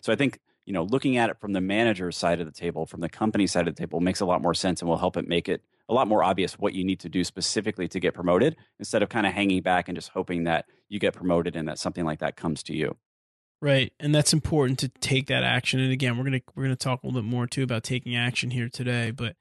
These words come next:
Speaker 2: this is something that everyone can do out there. You have some kind of skill, you have some kind of knowledge, you've gotta exercise it, you've gotta use it. Josh, one of the things you talk about in your book, Fearless Salary Negotiation, is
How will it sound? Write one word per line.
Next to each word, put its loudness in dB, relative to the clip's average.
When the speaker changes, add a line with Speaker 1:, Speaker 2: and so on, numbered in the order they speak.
Speaker 2:
this 4
is 4
something 2
that 4
everyone 2
can -2
do 0
out 0
there. -2
You -4
have 0
some 2
kind 0
of 0
skill, 0
you -2
have -2
some 0
kind -2
of 0
knowledge, -2
you've -4
gotta 2
exercise 0
it, -2
you've -6
gotta 0
use 0
it. 2
Josh, 4
one 6
of 8
the 6
things 4
you 0
talk 2
about 4
in 4
your 2
book, 0
Fearless 0
Salary 4
Negotiation, 2
is 4